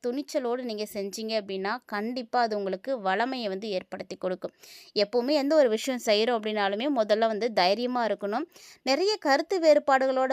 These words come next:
உறவினர்கள் கூட உங்களோட இருந்திருக்கலாம். கூட இருக்கக்கூடியவங்களே கூட உங்க கூட அப்படிதான் இருப்பாங்க. அந்த கருத்து வேறுபாடுகளை எல்லாம் நீக்கி நீங்க ரொம்பவே வந்து சுறுசுறுப்பா வந்து இருக்கிறதுக்கான ஒரு டைமிங்.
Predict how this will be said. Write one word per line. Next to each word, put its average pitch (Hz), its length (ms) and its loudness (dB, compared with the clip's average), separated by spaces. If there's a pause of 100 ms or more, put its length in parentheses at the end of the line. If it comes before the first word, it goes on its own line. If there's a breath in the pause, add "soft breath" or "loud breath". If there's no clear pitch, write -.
உறவினர்கள் 269 580 0
கூட 262 260 0
உங்களோட 220 380 0
இருந்திருக்கலாம். 214 680 -4 (340 soft breath)
கூட 285 200 4
இருக்கக்கூடியவங்களே 233 800 0
கூட 269 200 2
உங்க 277 160 0
கூட 226 180 -2
அப்படிதான் 208 400 -2
இருப்பாங்க. 202 380 0 (380 soft breath)
அந்த 220 240 2
கருத்து 285 420 2
வேறுபாடுகளை 240 680 2
எல்லாம் 226 300 0
நீக்கி 240 420 -6 (120)
நீங்க 208 260 -4
ரொம்பவே 269 420 0
வந்து 226 260 -6
சுறுசுறுப்பா 254 760 -4
வந்து 208 240 -4
இருக்கிறதுக்கான 202 800 -4
ஒரு 196 260 0
டைமிங். 202 400 -4